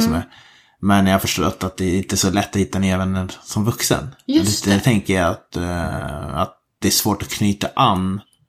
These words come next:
Speaker 2: Det blir inte på samma naturliga sätt
Speaker 1: Nej.
Speaker 2: om man inte pluggar.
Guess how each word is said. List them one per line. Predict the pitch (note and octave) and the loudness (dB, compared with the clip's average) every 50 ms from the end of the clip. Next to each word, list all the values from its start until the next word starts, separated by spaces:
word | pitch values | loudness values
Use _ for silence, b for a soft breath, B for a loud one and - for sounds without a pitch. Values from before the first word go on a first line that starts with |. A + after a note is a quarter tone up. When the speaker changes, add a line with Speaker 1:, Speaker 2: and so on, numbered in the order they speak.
| _ _ - - - _ - - - - _ _ _ | _ _ -20 -20 -20 _ -20 -20 -20 -20 _ _ _
Speaker 2:
Det | - B2 | 0 2
blir | A#2+ C3+ | 4 4
inte | C3+ C3+ C3+ | 4 2 2
på | C3 | 0
samma | - - C3+ C3 | 2 2 2 2
naturliga | B2 B2 A#2+ - C3 B2+ B2 - | 2 0 2 2 2 2 2 0
sätt | - C3 C#3 C3+ - - - - | -2 -2 -4 -6 -10 -12 -12 -10
Speaker 1:
Nej. | A3+ A#3 A#3+ A#3+ B3 - | -8 -4 -2 -2 -2 -2
Speaker 2:
om | A#2+ A#2+ | 0 0
man | B2 A#2 | 2 2
inte | A#2+ A2+ - | 2 0 0
pluggar. | - B2 A#2 A2+ C#3 A2 - - | -2 -2 0 0 0 -2 -2 -4